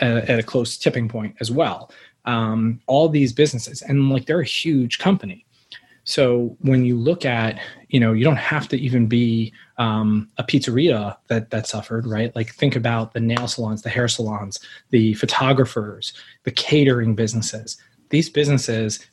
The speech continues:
do not sit on enough cash. Now, sitting on cash idly by, earning no return on it, may sound like a stupid investment, but it also l-, lets you sleep a little bit better at night,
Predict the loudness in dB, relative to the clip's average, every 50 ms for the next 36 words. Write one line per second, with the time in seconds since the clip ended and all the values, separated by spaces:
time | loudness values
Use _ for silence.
0 | _ 0 2 4 4 4 4 2 0 -2 -4 0 2 2 2 2 2 0 0 0
1 | 0 0 -2 -4 -6 -6 -4 0 2 2 2 0 -2 -2 -2 0 0 -2 -2 _
2 | _ _ _ _ _ 2 2 2 2 -2 -4 _ -6 0 2 2 4 4 4 2
3 | 2 0 0 0 0 0 -2 -4 -6 -4 -4 -4 -2 0 -2 -2 0 0 -2 0
4 | 0 -2 -2 0 2 4 4 6 4 4 4 2 0 0 -2 -4 -6 -4 -4 -2
5 | 0 0 0 0 0 2 2 2 0 _ _ _ _ _ _ _ _ _ _ _
6 | _ -10 _ 2 2 2 2 2 2 4 4 4 2 0 -4 -4 -4 -6 -6 -4
7 | 0 0 0 2 2 0 0 -2 -10 _ _ -2 -2 0 -2 -4 -4 -4 -2 -2
8 | -2 -4 _ _ _ _ _ _ _ _ _ 0 2 2 2 -4 -4 -2 0 0
9 | 0 0 -2 -2 -2 0 0 0 0 -2 -4 _ _ _ _ -2 0 0 2 0
10 | 0 0 0 -2 0 2 2 2 2 0 -2 -2 0 0 0 2 2 2 2 4
11 | 4 4 4 4 2 0 0 0 0 0 0 -2 0 2 4 4 4 4 2 0
12 | -2 -4 -10